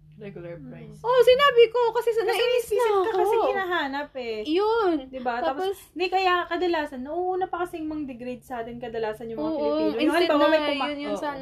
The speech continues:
Speaker 2: halimbawa, may
Speaker 3: dapat
Speaker 2: mga kasama
Speaker 3: matutulungan.
Speaker 2: siya, may mga kasama siyang mga ibang lahi, tapos may pumasok na kabayan, tapos sabihin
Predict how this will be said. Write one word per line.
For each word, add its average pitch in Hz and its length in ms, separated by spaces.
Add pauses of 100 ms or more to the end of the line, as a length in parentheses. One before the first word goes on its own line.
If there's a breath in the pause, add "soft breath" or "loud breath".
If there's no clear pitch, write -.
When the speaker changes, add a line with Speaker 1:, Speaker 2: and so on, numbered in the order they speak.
Speaker 2:
halimbawa, 277 240
may 285 80
Speaker 3:
dapat 262 80
Speaker 2:
mga 247 220 (100)
kasama - 0 (320)
Speaker 3:
matutulungan. 220 160
Speaker 2:
siya, 269 200 (220)
may 233 160
mga 240 220
kasama 240 340
siyang 233 220
mga 220 180
ibang 220 240
lahi, 214 280
tapos 226 180
may 247 140
pumasok 226 280
na 220 140
kabayan, 202 400
tapos 202 180
sabihin 202 440